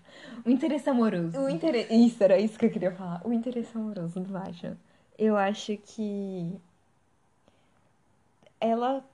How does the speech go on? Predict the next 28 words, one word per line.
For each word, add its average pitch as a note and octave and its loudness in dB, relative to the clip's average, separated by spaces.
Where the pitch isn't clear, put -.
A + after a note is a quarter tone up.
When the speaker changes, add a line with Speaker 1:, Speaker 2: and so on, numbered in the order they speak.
Speaker 2:
é G#3+ 0
colocada A3 -4
numa F#3 -6
situações F3+ -6
só D4 0
pro D#4+ -2
Batman A3+ 0
salvar A3 -4
ela. F3 -2
E, G3+ -10
e A3 -2
assim, G#3 -6
na G3+ -14
verdade G3 -8
é G#3+ -8
totalmente D4+ -12
justificável. F3+ -10
Eu E3+ -8
acho E3+ -6
que, F3 -10
tipo, - -20
não, E3 -12
não F3 -8
é F3 -6
aquelas A3 -8
coisas F#3 -8
ruins F3+ -8
que, F3+ -8